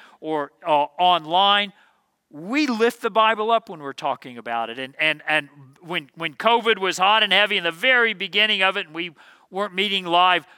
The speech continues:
so many of you took photos of yourself holding your Bibles up or your kids holding your Bibles up in your living room, and you were able to send those off to me. You can do that again today, uh, because we lift it up, because not, not 'cause we have to.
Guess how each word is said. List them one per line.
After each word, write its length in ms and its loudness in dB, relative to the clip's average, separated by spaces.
so 460 0
many 280 0
of 80 -4
you 100 -12
took 240 -8
photos 500 -2
of 140 -12
yourself 460 0
holding 320 -4
your 120 -6
Bibles 460 0
up 160 -2
or 60 -10
your 180 -10
kids 460 -4
holding 320 -4
your 100 -8
Bibles 500 -2
up 220 -4
in 80 -14
your 120 -8
living 300 -10
room, 300 -14
and 140 -18
you 120 -10
were 100 0
able 140 -2
to 60 -6
send 320 -2
those 160 0
off 220 4
to 80 -14
me. 80 -6
You 160 0
can 80 -6
do 140 0
that 180 2
again 320 0
today, 560 -6
uh, 120 -8
because 480 -6
we 280 -6
lift 340 0
it 80 -2
up, 400 0
because 480 -10
not, 320 -6
not 240 -4
'cause 240 -12
we 160 -12
have 320 -2
to. 300 -16